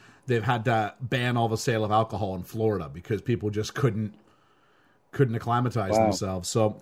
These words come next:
Speaker 1: I, I hope things go well. I mean, I'm hearing the movies are, in this country are going to show a lot of old content like Harry Potter and Star Wars, and
Speaker 2: Oh, cool.
Speaker 1: which would be really, really cool, actually, if we could sort
Speaker 2: It
Speaker 1: of go
Speaker 2: would,
Speaker 1: and
Speaker 2: yeah.
Speaker 1: catch some of these, like, guaranteed just good films and support the local cinema and yada, yada, yada.
Speaker 2: And not,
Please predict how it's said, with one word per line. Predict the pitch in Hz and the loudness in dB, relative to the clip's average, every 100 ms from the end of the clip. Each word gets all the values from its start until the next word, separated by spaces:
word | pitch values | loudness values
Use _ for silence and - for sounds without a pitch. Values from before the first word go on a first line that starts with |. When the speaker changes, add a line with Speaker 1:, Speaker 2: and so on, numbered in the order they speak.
| - | -4
Speaker 1:
I, | 147 208 - - - - - _ _ - - _ | 0 0 -2 -20 -20 -20 -20 _ _ -20 -20 _
I | 214 | 0
hope | 220 160 311 320 - | 2 2 2 2 -4
things | - 202 165 131 | 2 6 6 6
go | 139 135 | 6 8
well. | 117 113 156 | 6 4 4
I | |
mean, | 180 | 4
I'm | 175 | 4
hearing | 170 277 277 | 2 0 0
the | 220 | 2
movies | 208 208 202 170 | 0 -2 -4 -4
are, | 160 151 | 2 2
in | 147 151 | 4 2
this | 165 | 0
country | - 135 - 120 | 0 0 2 0
are | 120 117 | 2 0
going | 113 123 123 | 2 2 2
to | 120 | -2
show | 127 139 123 | -2 2 4
a | |
lot | 123 120 | 4 2
of | |
old | 120 127 | 2 0
content | - 131 160 127 82 | 0 0 0 -2 -4
like | 92 | -2
Harry | 117 110 | 0 0
Potter | 95 107 107 113 | 2 2 4 2
and | 98 | 0
Star | - 107 113 | -2 0 2
Wars, | 110 110 113 107 | 4 4 4 2
and | 98 95 87 _ _ _ _ - | -2 -6 -8 _ _ _ _ 2
Speaker 2:
Oh, | 175 185 156 | 6 8 6
cool. | - 180 | 4 6
Speaker 1:
which | 175 - | 6 4
would | 156 | 0
be | 165 | 0
really, | 143 185 220 190 | 0 0 4 6
really | 147 139 123 | 6 4 0
cool, | - 175 113 | 2 2 2
actually, | 85 - 113 85 | -2 -6 -8 -8
if | - | -6
we | 120 | -4
could | 101 95 | -4 4
sort | 110 | 6
Speaker 2:
It | 107 | 8
Speaker 1:
of | 113 | 8
go | 104 | 8
Speaker 2:
would, | 127 | 8
Speaker 1:
and | 107 | 4
Speaker 2:
yeah. | 98 | 4
Speaker 1:
catch | 127 - | 2 0
some | 135 | -2
of | 123 | 0
these, | 117 120 | 0 -2
like, | 110 92 | -4 -2
guaranteed | 127 120 117 - 120 107 | 0 2 0 -2 -4 -4
just | 110 95 104 | -4 -6 -8
good | 107 120 110 | -2 0 -2
films | - 139 139 85 - - - | -2 0 0 -6 -8 -8 -6
and | 120 | -6
support | - - 131 117 | -6 -2 0 0
the | 101 | -2
local | 107 101 98 | -4 -4 -8
cinema | - 90 85 92 | -8 -8 -6 -6
and | 110 110 | -4 -4
yada, | 110 113 | -2 -2
yada, | 117 127 | -2 -4
yada. | 143 | 2
Speaker 2:
And | 135 151 | 6 6
not, | 349 | 4